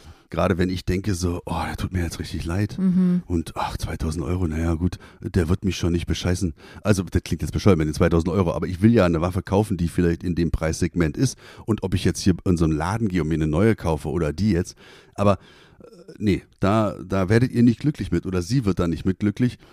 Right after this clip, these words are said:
Speaker 1: Ich hab sie auch gefragt, warum will er die denn überhaupt verkaufen?
Speaker 2: Ja.
Speaker 1: Wenn er so viel Spaß und so viel Freude in den letzten Jahren damit hatte und die doch so toll ist, warum verkaufe ich denn die dann? Also,
Speaker 2: Und vielleicht will er sich eine neue holen
Speaker 1: ja,
Speaker 2: will
Speaker 1: na klar
Speaker 2: und
Speaker 1: will er sich eine neue holen.
Speaker 2: Ja.
Speaker 1: Er will sich auch eine neue im anderen Kaliber holen, weil er
Speaker 2: Ach so.
Speaker 1: natürlich in den Jahren schon gemerkt hat,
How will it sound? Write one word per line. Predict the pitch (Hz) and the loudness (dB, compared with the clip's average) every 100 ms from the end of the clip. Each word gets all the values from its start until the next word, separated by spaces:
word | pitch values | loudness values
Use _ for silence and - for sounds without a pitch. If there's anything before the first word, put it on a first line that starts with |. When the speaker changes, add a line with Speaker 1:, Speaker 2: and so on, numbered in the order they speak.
| - - - | -20 -20 -8
Speaker 1:
Ich | 120 120 | -4 -2
hab | 143 - | -4 -4
sie | 110 104 | 0 2
auch | 90 - | 2 -2
gefragt, | 92 - 82 85 - 82 | -6 -4 -4 -4 -6 -6
warum | 85 78 101 139 87 | -4 0 0 2 2
will | 82 | 0
er | 73 | 0
die | 78 | -4
denn | 78 65 | -8 -8
überhaupt | 65 65 - | -8 -10 -12
verkaufen? | - - - 190 | -14 -14 0 2
Speaker 2:
Ja. | 185 - | 2 0
Speaker 1:
Wenn | 113 | 2
er | 131 | 2
so | 123 156 | 4 2
viel | - 139 | 4 2
Spaß | 113 - - 120 110 - 107 | 2 -4 -4 -4 -4 -6 -8
und | 117 | -2
so | 135 | 4
viel | 143 | 4
Freude | - - 123 147 120 | 4 -4 0 2 4
in | 110 | 2
den | 101 | 2
letzten | 104 - 113 | 0 -2 -2
Jahren | 101 92 90 104 | 0 0 -2 -4
damit | 95 98 95 | -4 -4 -2
hatte | 104 107 | -2 0
und | 98 101 | -2 -2
die | 131 | -2
doch | 113 | -2
so | - 143 | 0 -2
toll | - 143 117 | 2 4 4
ist, | 127 - _ _ _ _ - | 2 -4 _ _ _ _ -20
warum | - - - | -12 -10 -10
verkaufe | - - - 139 | -14 0 2 4
ich | 76 | 2
denn | 69 | -4
die | |
dann? | 58 - _ _ - _ | -10 -12 _ _ -20 _
Also, | - 95 | 0 2
Speaker 2:
Und | 175 | 2
vielleicht | 190 190 - | 2 2 2
will | 180 | 2
er | 175 | 2
sich | 175 | 0
eine | 180 | 0
neue | 175 175 220 | 2 4 4
holen | 220 220 | 6 4
Speaker 1:
ja, | 220 | 4
Speaker 2:
will | 220 | 4
Speaker 1:
na | - | 6
klar | 143 214 | 6 8
Speaker 2:
und | 156 | 8
Speaker 1:
will | |
er | 123 | 8
sich | 107 | 8
eine | 113 | 10
neue | 104 98 | 10 10
holen. | 87 | 6
Speaker 2:
Ja. | 98 | 2
Speaker 1:
Er | 117 | 0
will | 143 | -2
sich | 147 | 0
auch | 147 | 2
eine | 147 | 6
neue | 131 131 151 | 8 10 10
im | 139 131 | 10 8
anderen | 139 147 | 10 8
Kaliber | - 135 190 196 | 8 6 8 10
holen, | 113 107 | 10 6
weil | 113 | 6
er | 151 | 6
Speaker 2:
Ach | 156 | 6
so. | |
Speaker 1:
natürlich | 170 185 156 | 4 4 4
in | 175 | 4
den | 190 | 6
Jahren | 165 147 156 214 208 | 6 6 4 6 4
schon | - 185 | 6 6
gemerkt | 175 143 147 190 190 | 8 8 6 4 2
hat, | 190 | 0